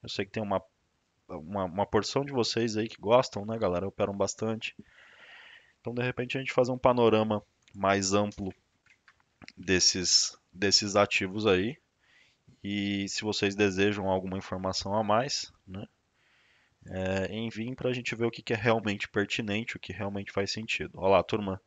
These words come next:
como é importante, né, essa parcial. Tá vendo? Olha, ele foi lá no cento e quarenta e cinco, a entrada era no zero quarenta. Então ele andou cento e cinco pontos, as parciais tem que ser entre cem e cento e cinquenta pontos. Se não faz o parcial, já voltou tudo, né?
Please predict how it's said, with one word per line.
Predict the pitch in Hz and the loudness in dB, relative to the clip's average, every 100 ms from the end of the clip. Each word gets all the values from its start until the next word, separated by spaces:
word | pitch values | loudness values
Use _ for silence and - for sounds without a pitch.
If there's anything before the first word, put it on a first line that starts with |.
| - | -10
como | 113 | -6
é | |
importante, | 123 131 107 - 117 120 98 | -2 2 2 2 2 2 -4
né, | 95 | -2
essa | - 110 | -2 -2
parcial. | - 107 101 110 87 | 4 4 4 0 0
Tá | - | 0
vendo? | 107 113 | -2 0
Olha, | |
ele | 95 | 0
foi | - | 2
lá | 127 | 2
no | 170 | 2
cento | - 156 | 0 -4
e | |
quarenta | - 135 127 131 | 2 2 2 -2
e | |
cinco, | 123 156 165 | -2 -4 -8
a | |
entrada | - 131 127 | 0 2 4
era | 120 | 2
no | 123 | 2
zero | 131 147 | 4 6
quarenta. | - 123 143 151 147 _ - - - - - _ _ _ | 8 6 6 2 -10 _ -20 -20 -20 -20 -20 _ _ _
Então | - 113 | -2 0
ele | 117 113 | 2 2
andou | 113 | 4
cento | 110 - 165 | 2 2 2
e | 156 | 0
cinco | - 135 127 | -4 -4 0
pontos, | 127 135 - | 4 4 2
as | 120 | 0
parciais | 113 123 - 113 107 - _ | 4 4 4 2 2 -2 _
tem | 147 | -2
que | 160 | -2
ser | - 135 | -2 -2
entre | 120 - | -2 -2
cem | - 127 120 | 0 0 -2
e | |
cento | - 226 | -4 -6
e | - | -8
cinquenta | 107 110 - | -2 -2 -2
pontos. | - - 131 - - - | 0 0 0 -6 -12 -12
Se | - | -8
não | 123 | -6
faz | - 113 113 | 0 2 2
o | |
parcial, | - 110 - 107 110 135 _ _ - | 2 2 2 2 2 0 _ _ -8
já | 87 | -6
voltou | 101 104 110 | -4 -4 -6
tudo, | - 113 95 | -6 -6 -6
né? | 85 | -8